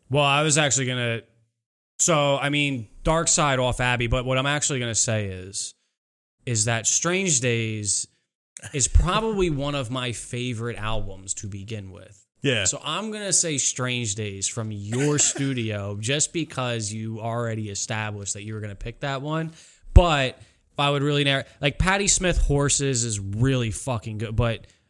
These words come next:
Speaker 1: I'd have to say Dark Side 'cause it's just the most iconic from Abbey Road, and then, yeah, Strange Days at a Sunset.
Speaker 2: <laughs>
Speaker 1: It's that good.
Speaker 2: Um, I'm gonna have to obviously pick Van Halen one
Speaker 1: Yeah.
Speaker 2: from Sunset Sound. Um, six oh six.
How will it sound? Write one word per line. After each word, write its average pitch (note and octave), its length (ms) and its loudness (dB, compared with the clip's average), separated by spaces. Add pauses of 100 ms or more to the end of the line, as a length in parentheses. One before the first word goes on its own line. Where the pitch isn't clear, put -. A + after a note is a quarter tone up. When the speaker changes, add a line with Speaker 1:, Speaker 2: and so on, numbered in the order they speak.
(100)
Speaker 1:
I'd B2+ 140 2
have D3+ 160 2
to D3+ 80 2
say C3 180 4
Dark A2+ 340 0
Side G#2+ 320 -2
'cause G2 100 -8
it's F#2+ 140 -6
just G2 160 -6
the G#2 80 -10
most G2+ 200 -6
iconic G#2 680 -6
from - 300 -14
Abbey G#2+ 300 -6
Road, G2+ 360 -4
and G2 140 -10
then, F#2+ 340 -10 (380)
yeah, F#2+ 140 -12
Strange F#2+ 400 -4
Days F#2 260 -8
at F2+ 100 -10
a F2+ 120 -8
Sunset. F#2 680 -8
Speaker 2:
<laughs> - 40 -20 (380)
Speaker 1:
It's - 100 -4
that F#2+ 180 -2
good. F#2 240 -8 (260)
Speaker 2:
Um, E3+ 520 2 (540)
I'm D3+ 180 0
gonna D3+ 140 4
have C#3+ 240 2
to C3+ 80 -4
obviously C3 600 0
pick B2+ 260 -2
Van A#2 240 -2
Halen A2 320 -4
one G#2+ 320 -6 (160)
Speaker 1:
Yeah. F2 200 -10 (340)
Speaker 2:
from A2+ 240 0
Sunset A#2 440 0
Sound. G#2 440 0 (580)
Um, A2 440 0
six - 280 4
oh C#3 80 4
six. - 800 2